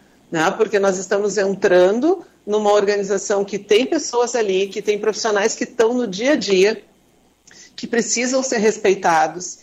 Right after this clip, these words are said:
que precisam ter, ah, a sua experiência respeitada, que precisa ter a sua cultura, a cultura da organização respeitada, e aí, a partir disso, poder realmente compor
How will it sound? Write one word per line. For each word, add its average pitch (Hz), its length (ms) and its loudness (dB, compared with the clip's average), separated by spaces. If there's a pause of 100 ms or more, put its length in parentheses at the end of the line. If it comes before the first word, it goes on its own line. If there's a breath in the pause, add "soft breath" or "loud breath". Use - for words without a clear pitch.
(220 soft breath)
que 208 120 -10
precisam 247 600 -6
ter, 202 400 2
ah, 185 360 2
a 180 40 -2
sua 233 240 -6
experiência 226 560 -2
respeitada, 196 800 0
que 185 100 -10
precisa 202 420 -4
ter 220 140 -2
a 214 60 0
sua 208 180 -4
cultura, 220 720 0
a 180 40 -4
cultura 233 460 -2
da 214 100 0
organização 180 600 0
respeitada, 180 800 0 (440 loud breath)
e 214 120 -2
aí, 220 260 0
a 262 60 0
partir 262 560 -2
disso, 226 460 -8
poder 220 320 2
realmente 214 440 -4
compor 220 560 0